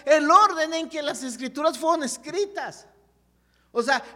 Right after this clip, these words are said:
pretendemos sacar una lista cuando ni las escrituras como las tenemos actualmente tienen el orden original con el cual fueron escritas.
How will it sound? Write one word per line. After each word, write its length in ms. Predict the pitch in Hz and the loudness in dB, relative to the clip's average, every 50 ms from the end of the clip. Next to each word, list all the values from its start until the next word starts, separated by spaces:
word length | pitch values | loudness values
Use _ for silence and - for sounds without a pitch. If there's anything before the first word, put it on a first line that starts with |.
| - - | -6 0
pretendemos 640 | 302 339 - 294 277 269 262 277 294 330 359 349 | 0 0 0 0 -4 -4 -4 -4 -4 -4 -4 -4
sacar 320 | 349 339 285 - 294 302 320 | -4 -4 -4 -2 -2 -2 -2
una 180 | 330 330 311 | -2 -4 -4
lista 880 | 294 294 359 392 403 - - - - 285 294 302 320 311 - - - - - | -4 -2 -2 -2 -2 -2 -4 -4 0 2 2 2 2 -2 -8 -18 -16 -4 2
cuando 360 | 294 294 294 285 285 285 285 | 2 2 2 2 0 -2 -2
ni 200 | 285 285 285 277 | -2 -6 -6 -4
las 220 | 277 277 262 214 | -4 -4 -4 -4
escrituras 680 | 262 247 214 254 247 202 311 311 370 370 370 381 370 370 | -6 -10 -10 -10 -8 -4 -2 0 4 4 4 4 2 0
como 320 | 370 330 311 294 285 269 | -4 -4 -2 -2 -2 0
las 240 | 254 262 240 - - | 0 -2 -4 -4 -4
tenemos 540 | 254 233 240 285 330 370 381 392 403 - 359 | -4 -4 -2 -2 -4 -4 -4 -6 -6 -4 -4
actualmente 1300 | 311 294 - - 285 294 277 277 302 359 415 415 392 320 - 302 294 302 311 302 - - - - _ - | -6 -4 -2 0 0 0 0 0 -2 -4 -4 -6 -8 -8 -4 0 0 0 0 -2 -6 -18 -20 -12 _ -4
tienen 340 | 277 294 320 349 370 349 | -2 -2 -2 -2 -2 -2
el 160 | 311 262 240 254 | -2 0 2 6
orden 380 | 294 330 370 349 339 349 359 | 6 6 6 4 0 -2 0
original 600 | 339 349 349 285 - 311 302 269 254 262 302 269 | 0 0 0 -2 -2 -4 -2 0 0 0 0 -2
con 200 | - 294 277 - | -2 -4 -2 -2
el 100 | 226 196 | -4 -4
cual 220 | - 220 202 185 190 | -2 -2 -2 -2 -4
fueron 280 | - 196 175 170 165 | -6 -8 -8 -8 -8
escritas. 880 | 160 - - - - 247 277 339 330 320 - - - - - - - | -10 -12 -10 -6 -4 -4 -2 -4 -4 -8 -12 -14 -14 -20 -20 -20 -20